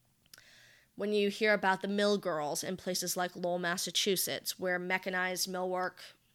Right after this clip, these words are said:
was invented, the majority of them are Irish immigrants. This is going to be a very,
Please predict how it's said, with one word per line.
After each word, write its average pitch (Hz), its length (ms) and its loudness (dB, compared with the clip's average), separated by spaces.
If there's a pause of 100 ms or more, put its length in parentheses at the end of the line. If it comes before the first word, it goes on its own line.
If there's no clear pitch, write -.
(280)
was 185 160 0
invented, 180 580 2 (640)
the 254 100 4
majority 294 520 2
of 226 80 -2
them 240 180 2
are 233 80 4
Irish 202 340 0
immigrants. - 600 -6 (2250)
This 233 180 4
is 277 120 0
going 233 300 0
to 214 140 -4
be 196 200 -4
a 190 140 0
very, 180 960 0